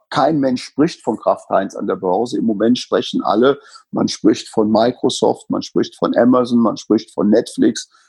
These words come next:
man spricht von Facebook, äh, man, man spricht von Google. Ja, das sind so everybody's darling, äh, die jetzt aber auch zu den teuersten, ja, das sind die, das sind die fünf teuersten Unternehmen auf dieser Erde.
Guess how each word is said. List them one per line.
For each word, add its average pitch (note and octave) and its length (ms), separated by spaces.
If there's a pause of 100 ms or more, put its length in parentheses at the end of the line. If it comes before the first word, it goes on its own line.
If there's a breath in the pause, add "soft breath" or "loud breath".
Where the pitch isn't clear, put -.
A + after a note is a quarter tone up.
(120)
man G2+ 120
spricht - 360
von F2+ 140
Facebook, A#2 720 (340 soft breath)
äh, A2+ 240
man, A2 360
man A2+ 180
spricht - 360
von G#2 180
Google. C#3 600
Ja, G#2+ 300
das A#2 140
sind B2 200
so G2 140
everybody's A2 600
darling, B2+ 480 (420 soft breath)
äh, B2 280 (680)
die A#2+ 120
jetzt C3 180
aber B2 160
auch C3 120
zu - 120
den B2+ 140
teuersten, C3 560
ja, B2 120
das B2 140
sind B2 160
die, C3 220 (200)
das - 120
sind C3+ 180
die B2+ 80
fünf C3 260
teuersten C3 480
Unternehmen B2+ 520
auf - 100
dieser B2+ 240
Erde. C3 340